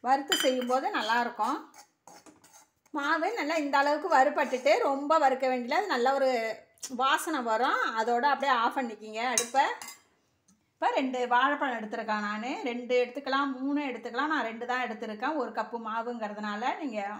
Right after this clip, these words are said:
மாவுக்கு தகுந்த, இப்போ ரெண்டு கப்பு எடுத்தீங்கன்னா இன்னும் ரெண்டு பழம் extra சேர்த்துக்குங்க. இப்போ ரெண்டு பூவம்பழம் தான், நீங்க எந்த வாழைப்பழம் வேணாலும் சேர்த்துக்கலாம்.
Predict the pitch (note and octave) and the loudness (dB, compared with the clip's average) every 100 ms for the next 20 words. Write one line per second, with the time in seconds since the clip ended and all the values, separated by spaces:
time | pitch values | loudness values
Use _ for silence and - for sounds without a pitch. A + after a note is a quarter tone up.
0 | C4+ A#3+ C4+ D4 A#3+ A#3 A3 C#4+ D#4 C4 | -8 -4 -2 -2 -4 -4 -2 -2 -4 -4
1 | B3+ C#4+ C#4+ C#4+ C#4 C4+ C4 C4+ E4 G4+ | -4 -4 -6 -4 -6 -6 -8 -6 -6 -6
2 | D#4+ C4+ A#3+ A#3+ B3 G#3+ A#3+ A#3 A#3 G3 | -6 -6 -6 -6 -6 -10 -8 -8 -8 -14
3 | G3+ G3+ A3 D4+ F#4 _ _ _ _ - | -16 -14 -8 -8 -8 _ _ _ _ -2
4 | - - - - _ _ _ C4 C4 B3 | -2 -6 -12 -20 _ _ _ -6 -6 -4
5 | B3 A#3+ A3 D#4 E4+ D4+ B3 A#3+ D4 D#4+ | -4 -6 -6 -4 -2 2 2 2 0 -2
6 | C4 B3 D4 D#4 B3+ B3 B3 A3+ A3+ A#3 | -2 0 0 2 0 0 -2 -4 -2 -2
7 | C4+ C4 G#3+ G#3+ B3 F4 | -2 -6 -8 -6 -4 -4